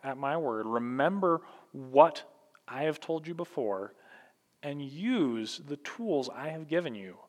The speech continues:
to raise this child in a way that honors me, that honors God." And so that's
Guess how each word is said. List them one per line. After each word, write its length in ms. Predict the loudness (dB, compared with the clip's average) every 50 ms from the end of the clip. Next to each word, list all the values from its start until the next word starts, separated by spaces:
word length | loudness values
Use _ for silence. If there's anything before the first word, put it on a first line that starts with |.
| _ _ _ _ _ _ _ _ _ -16
to 120 | -6 -2 -2
raise 480 | -2 0 2 2 4 4 2 0 -2
this 160 | -4 -6 -6 -6
child 380 | -4 -4 -2 0 2 0 2
in 40 | 0
a 60 | -2
way 240 | 2 6 6 6 8
that 160 | 8 6 4 2 0
honors 640 | 0 2 4 4 2 2 -2 -4 -6 -6 -8 -10 -10 _ _ _ _ _ _ _ _ _ -16
me, 280 | -12 -12 -12 -12 -16 -20 _ _
that 100 | -10 -6
honors 340 | -4 -4 -4 -4 -4 -6 -6
God." 300 | -6 -4 -6 -6 -8 -10 -16 -20 -20 -20 -20 -20 -20 -20 -20 -20 -20 -20 -20 -20 _ _ _ _ _ _ _ _ _ _ _ _ _ _ _ _ _ _ _ _ _ _ _ _ _ _ _ _ _ _ _ _ _ _ _ _ _ _ -18
And 160 | -10 -8 -4 0
so 140 | 4 4
that's 480 | 10 10 12 12 12 10 6 2 0 0